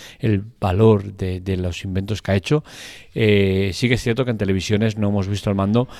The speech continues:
hasta, pues eso, ¿no? Sería los setenta, ochenta, ¿no? Cuando empezamos a verlo. Y yo soy de aquellos que, que era el mando a distancia. Es decir, que mi padre y mi madre de, me mandaban a cambiar la televisión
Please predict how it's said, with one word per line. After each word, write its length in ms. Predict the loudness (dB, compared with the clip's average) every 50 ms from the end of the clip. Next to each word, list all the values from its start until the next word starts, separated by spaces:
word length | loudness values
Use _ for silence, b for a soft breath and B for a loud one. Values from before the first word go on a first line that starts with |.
| B B B B B _ -2
hasta, 600 | 0 0 0 0 -2 -2 0 0 2 0 0 -2
pues 180 | -4 -4 -2
eso, 200 | -2 -2 -2 -2
¿no? 140 | -2 -2 -2
Sería 280 | -2 0 2 2 4 4
los 140 | 2 0 -2
setenta, 320 | -2 -2 -2 0 0 0
ochenta, 340 | -2 -2 -2 -4 -4 -4 -6
¿no? 140 | -6 -6 -4
Cuando 220 | -4 -4 -4 -4
empezamos 340 | -4 -4 -4 -4 -4 -4 -2
a 80 | 0
verlo. 340 | 2 2 2 4 2 0 0 B B B B B B B
Y 180 | B 4 6 10
yo 180 | 12 12 12 12
soy 260 | 10 8 4 4 4
de 100 | 0 -4
aquellos 500 | -4 0 0 0 2 2 0 -2 -2 -4
que, 760 | -2 0 2 4 4 4 4 4 2 2 2 2 2 0 -2 -2
que 200 | 0 2 4 6
era 120 | 6 6
el 60 | 6
mando 200 | 8 6 6 6
a 40 | 4
distancia. 400 | 4 4 4 2 2 2 -2 -2
Es 100 | 0 0
decir, 320 | 0 0 4 6 6 6 6
que 140 | 4 2
mi 160 | 2 2 0 2
padre 240 | 4 4 6 6
y 20 | 6
mi 120 | 6 8
madre 360 | 8 8 8 6 6 6 6
de, 440 | 6 6 6 6 4 4 4 2 2
me 140 | 0 0 -2
mandaban 440 | -2 -2 0 0 2 2 2 2 0
a 40 | 0
cambiar 260 | -2 -2 0 2 2
la 60 | 2
televisión 520 | 4 4 4 4 4 4 4 4 4 2